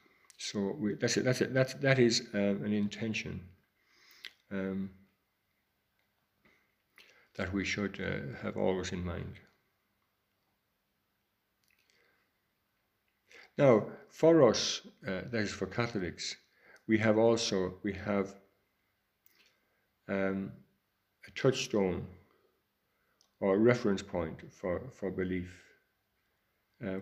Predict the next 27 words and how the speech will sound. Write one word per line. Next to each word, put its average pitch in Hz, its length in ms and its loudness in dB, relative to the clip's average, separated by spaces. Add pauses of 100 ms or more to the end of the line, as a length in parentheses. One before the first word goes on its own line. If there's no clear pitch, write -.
which 101 220 -2
is, 95 300 -2
uh, 101 220 -2
that 104 180 4
is 92 100 0
a 95 60 -2
visible 110 320 6
t-, - 160 -6
touchstone, 90 420 -2
apart 107 280 -2
from 90 160 -6
the, 87 100 0
obviously, 87 300 -2
the 82 80 -6
one 87 240 -4
we 87 100 -4
manifested 92 600 -4
through 87 180 -4
our, 85 120 -2 (140)
through 92 140 -6
the 85 100 -6
profession 90 460 -4
of 85 100 -8
faith. 101 240 -4 (680)
Uh, 98 60 -2
we 95 120 4
have, 95 280 -2